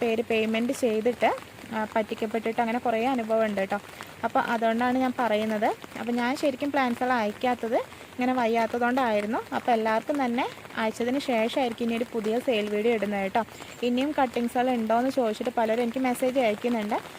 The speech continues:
അപ്പോൾ ഞാൻ ഇനി ഓർഡേഴ്സ് എടുക്കുന്നില്ല എന്ന് വിചാരിച്ചിട്ടാണ്. പേയ്മെന്റ് മേടിച്ച് വെക്കുമ്പം,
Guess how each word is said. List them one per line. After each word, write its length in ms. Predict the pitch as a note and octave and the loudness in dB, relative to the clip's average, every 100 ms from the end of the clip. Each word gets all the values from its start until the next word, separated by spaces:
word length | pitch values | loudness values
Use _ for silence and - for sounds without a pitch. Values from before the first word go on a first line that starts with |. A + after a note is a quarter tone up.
| - | -8
അപ്പോൾ 140 | A#3+ C4 | -4 0
ഞാൻ 160 | C4 | 2
ഇനി 140 | C4 C4+ | 2 2
ഓർഡേഴ്സ് 480 | B3 A3+ A#3 A#3+ | 2 4 2 2
എടുക്കുന്നില്ല 600 | C#4 A3 - B3 C4+ A#3 | 2 0 0 0 2 2
എന്ന് 120 | A3 A#3 | 2 2
വിചാരിച്ചിട്ടാണ്. 560 | G#3+ G#3 A3+ A3 G#3+ | 2 2 0 -2 -2
പേയ്മെന്റ് 420 | G#3+ A3+ A3+ A#3 | 0 0 0 0
മേടിച്ച് 400 | B3+ A#3 G#3+ A3 | 0 0 0 0
വെക്കുമ്പം, 460 | B3+ A3 A3 A3 D4+ | 0 0 -2 0 0